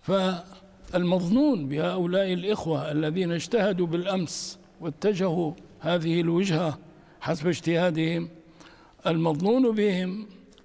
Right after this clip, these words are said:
أن يقطفوا ثمرات هذه المأساة التي نمر بها، وأن يعلموا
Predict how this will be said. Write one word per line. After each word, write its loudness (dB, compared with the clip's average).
أن 2
يقطفوا 0
ثمرات 0
هذه 0
المأساة 0
التي 2
نمر 2
بها، 0
وأن 2
يعلموا 2